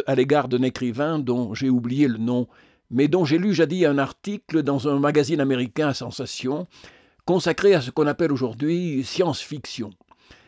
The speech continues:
C'est à lui que je suis redevable de l'idée d'une matière céleste absolument rigide et incassable. Cette idée, toutefois, mon auteur l'a utilisée dans un dessin fort différent,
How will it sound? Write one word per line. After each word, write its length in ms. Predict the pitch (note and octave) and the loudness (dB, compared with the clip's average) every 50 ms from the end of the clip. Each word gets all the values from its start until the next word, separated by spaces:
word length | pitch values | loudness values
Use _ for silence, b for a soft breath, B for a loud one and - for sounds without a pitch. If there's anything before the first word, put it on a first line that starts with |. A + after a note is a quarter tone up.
| b b | b b
C'est 220 | - - - - C#3+ | -12 -12 -4 -2 0
à 40 | |
lui 260 | C#3+ D#3+ E3+ G#3 G3+ - | 0 2 0 0 0 2
que 140 | - D3+ | 2 0
je 100 | C#3 D3 | 2 0
suis 220 | C3 - - D#3 C#3+ | -4 -6 -4 -2 -2
redevable 580 | C3+ C3+ B2 C3 A#2 C3+ C#3+ D#3 D3 C3+ C#3 | 0 0 0 0 0 0 0 0 0 -2 -2
de 100 | B2 B2+ | 0 -2
l'idée 360 | B2+ B2 B2+ A#2+ A2+ D3 D#3+ C3+ | -2 -2 -2 0 2 0 0 2
d'une 260 | B2+ B2+ B2 C3 B2 | 0 -2 0 0 0
matière 420 | B2 C3 C3 - - C#3 B2 - | 0 0 -2 0 0 -2 -2 -2
céleste 600 | - - C3+ C3 D#3 F3 E3 C#3+ - - - C#3+ C#3 - - - | -4 -4 -2 0 0 0 -2 -2 -6 -6 -4 -4 -4 -4 -6 -6
absolument 640 | C3 C3+ - - - D3 C3+ C3 C3+ C3+ B2+ A#2 | -8 -8 -8 -6 -4 -2 0 0 0 0 -2 -2
rigide 640 | G2+ C3 E3 C3 C#3+ G3+ A3 G3+ E3 F3+ F#3+ F#3+ - _ | 0 0 0 0 0 -2 -4 -4 -2 0 -2 -2 -2 _
et 140 | D3 D#3+ - - | 0 0 0 0
incassable. 720 | D#3 E3 D3+ - C3+ - - G2+ F#2+ G2 F#2+ F#2 A2+ A2+ b b b b b b b b b b | -2 -2 -2 -2 -4 -6 -6 -10 -12 -12 -12 -16 -16 -16 b b b b b b b b b b
Cette 240 | - - C#3+ C3 - | -4 -2 -2 0 0
idée, 280 | C3 B2+ C3+ E3+ E3 - | 0 4 6 6 4 4
toutefois, 580 | - A#2 - A2+ G#2 - - C3+ C#3+ C#3+ B2+ B B B B B B | 2 -6 -8 -8 -12 -6 0 2 2 2 2 B B B B B B
mon 140 | - C3 C#3 | -2 0 2
auteur 400 | C3+ C3+ - D#3+ E3 D#3+ C3 C3 | 0 0 2 4 6 6 6 4
l'a 140 | C3 C3 | 2 2
utilisée 420 | C3 A#2+ A2+ C3 B2 B2+ A#2+ D#3+ F3 | 2 2 0 0 0 0 2 2 2
dans 240 | D3+ C3 B2+ A#2 C3 | 2 2 0 -2 -2
un 80 | B2+ | -2
dessin 340 | A#2+ A#2 A2 - - D3+ C#3 | -2 -2 -4 -2 -2 -2 -2
fort 200 | - - C3+ - | -2 -2 -6 -4
différent, 500 | A2+ C3 B2+ - D#3 E3 D#3 E3+ D3+ B2 | -4 -4 -4 -2 -2 0 2 2 2 0